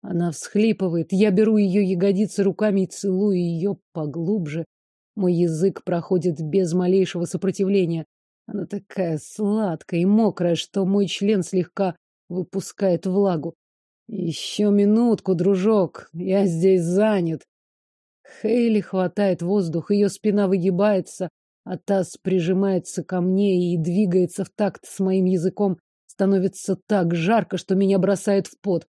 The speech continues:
Проходит минута или две, и я понимаю, что она уже близко. «О нет, ты этого не сделаешь», говорю я и покрываю поцелуями внутреннюю часть ее бедра. «Не без меня».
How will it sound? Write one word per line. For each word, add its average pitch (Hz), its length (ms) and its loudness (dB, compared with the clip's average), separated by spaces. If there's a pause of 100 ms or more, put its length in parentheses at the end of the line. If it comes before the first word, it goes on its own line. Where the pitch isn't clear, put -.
(500)
Проходит 208 540 0
минута 208 560 4
или 180 180 4
две, 190 320 2
и 180 40 2
я 175 140 2
понимаю, 190 460 2
что 175 260 -2
она 175 300 0
уже 165 240 0
близко. 175 520 -2 (600)
«О 196 240 -4
нет, 208 480 2 (100)
ты 196 220 4
этого 214 200 2
не 214 180 4
сделаешь», 180 680 2 (400)
говорю 190 440 2
я 190 340 0
и 160 300 -4
покрываю 190 640 0
поцелуями 190 720 2
внутреннюю 180 580 0
часть 185 360 -2
ее 185 180 0
бедра. 180 360 0 (680)
«Не 185 300 2
без 185 280 2
меня». 208 480 2